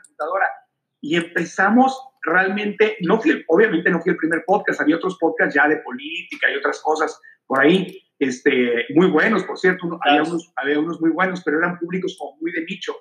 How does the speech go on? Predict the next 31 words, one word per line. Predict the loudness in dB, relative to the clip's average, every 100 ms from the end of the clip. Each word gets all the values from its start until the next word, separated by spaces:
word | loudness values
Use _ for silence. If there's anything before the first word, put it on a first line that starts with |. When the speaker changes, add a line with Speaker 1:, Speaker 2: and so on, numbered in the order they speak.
| _ _ -6
Speaker 1:
y | 0
yo | 2
le | 2
quería | 2 2
llegar | 2 2 2
a | 0
más | 0 0 -2 -4
gente | -2 -2 -4 -4
para | -4 -4
Speaker 2:
Claro. | -4 -4
Speaker 1:
que | -4 -6 -12 -16 _ _
fueran, | 0 2 2 0 -4 -12 _ _
eh, | -6 -6
soluciones | -4 -4 -4 0 0 0 0
más | -2 0
integrales. | -2 2 2 0 -6 -14 _ _ _ _ _
Y | -2 0 0 0
fuimos | 0 0 0
educando, | 0 0 2 0 4 2
educando, | 2 -2 0 -2
educando, | 0 0 -2 -6 _
y | -2
lo | 0 0
tuve | 2 2
que | 2
dejar | 2 2 2
de | 0
hacer | 2 2
en | 2 0
dos | -4 -6
ocasiones | -8 -6 -6 -8 -10